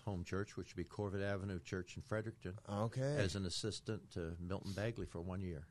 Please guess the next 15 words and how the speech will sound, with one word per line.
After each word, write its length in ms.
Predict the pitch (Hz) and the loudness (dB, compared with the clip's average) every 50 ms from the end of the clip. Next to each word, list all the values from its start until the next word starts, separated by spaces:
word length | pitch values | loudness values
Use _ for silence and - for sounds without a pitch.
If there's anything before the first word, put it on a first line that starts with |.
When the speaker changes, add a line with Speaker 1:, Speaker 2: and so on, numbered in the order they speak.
| - - | -10 -2
Speaker 2:
I 100 | - 190 226 | 2 6 6
didn't 180 | 247 262 226 | 8 8 8
know 120 | 175 156 135 | 8 8 8
she's 360 | - - - 143 147 143 135 | 8 6 6 6 6 6 6
from 160 | - 135 110 | 4 2 2
Corbett. 480 | - - - 135 143 160 131 101 85 92 | 2 2 2 4 4 6 6 6 6 6
Is 80 | 104 | 8
that 300 | 110 139 151 160 - 135 117 | 8 8 8 6 4 2 6
where 140 | 123 127 120 | 8 10 12
all, 160 | 117 123 139 | 12 12 10
Speaker 1:
Yeah. 60 | - | 10
Speaker 2:
like, 100 | 139 - | 8 8
the 80 | - 107 | 6 6
Mitchells 680 | 104 107 120 - - 151 139 143 139 131 - - - - | 6 6 4 4 4 2 4 4 4 6 4 4 4 2
Speaker 1:
Uh, 380 | - 117 117 120 120 117 117 | 2 2 4 4 4 4 2